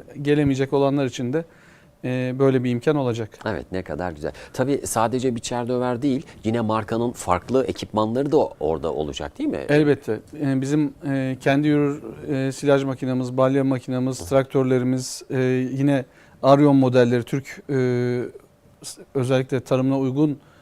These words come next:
Speaker 1: e, ölçekte olan, e, traktörleri de, e, sergileyeceğiz. Yani Klas çok büyük bir marka, dünya
Speaker 2: Doğru.
Speaker 1: devlerinden bir tanesi. E,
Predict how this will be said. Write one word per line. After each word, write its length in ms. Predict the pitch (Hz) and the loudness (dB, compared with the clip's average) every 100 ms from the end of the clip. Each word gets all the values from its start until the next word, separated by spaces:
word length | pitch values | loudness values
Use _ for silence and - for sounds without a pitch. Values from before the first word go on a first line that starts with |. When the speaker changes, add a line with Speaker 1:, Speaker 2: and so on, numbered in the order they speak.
| _ _ - | _ _ -4
Speaker 1:
e, 40 | |
ölçekte 720 | 131 131 131 135 131 143 - | -2 0 2 2 2 -4 0
olan, 280 | 147 135 123 - - - - 143 | 2 2 0 -8 -20 -20 -12 -2
e, 200 | 135 135 | -2 -2
traktörleri 640 | - 151 147 151 135 123 | 2 2 4 2 2 0
de, 180 | 160 214 - _ _ _ - | 0 -4 -6 _ _ _ -4
e, 280 | 143 139 | 0 0
sergileyeceğiz. 640 | 139 151 147 147 131 123 113 | 2 4 4 4 0 -2 0
Yani 180 | 127 123 | -2 0
Klas 440 | 147 151 151 - - _ | 4 4 2 -8 -16 _
çok 240 | 196 185 _ _ | -4 -4 _ _
büyük 260 | 143 180 143 | 0 0 0
bir 40 | |
marka, 380 | 120 107 113 113 | 0 0 -2 -2
dünya 240 | 127 135 | 2 4
Speaker 2:
Doğru. 180 | 139 135 - 156 | 4 2 -2 2
Speaker 1:
devlerinden 640 | 139 135 135 131 135 139 | 4 4 4 2 0 0
bir 60 | 156 | 0
tanesi. 540 | 147 117 113 - 214 - _ - - - - | 0 0 -2 -6 -8 -10 _ -20 -20 -20 -6
E, 400 | 131 131 127 | -2 0 -2